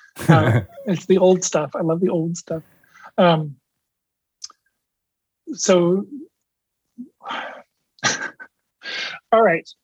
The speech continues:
Speaker 1: No, I'm not gonna go down this rabbit hole. Anyway, we, <laughs> we added, added age categories for dragon turtles.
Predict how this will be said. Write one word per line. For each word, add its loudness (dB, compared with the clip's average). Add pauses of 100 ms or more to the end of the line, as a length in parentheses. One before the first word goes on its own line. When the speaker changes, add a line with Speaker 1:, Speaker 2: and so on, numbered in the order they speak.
(920)
Speaker 1:
No, 2
I'm -2
not -4
gonna -12
go -2
down -6
this -6
rabbit -4
hole. -8
Anyway, 2 (240)
we, 0 (140)
<laughs> 2
we 6
added, 2 (400)
added 0
age -2
categories -4
for -8
dragon -4
turtles. -6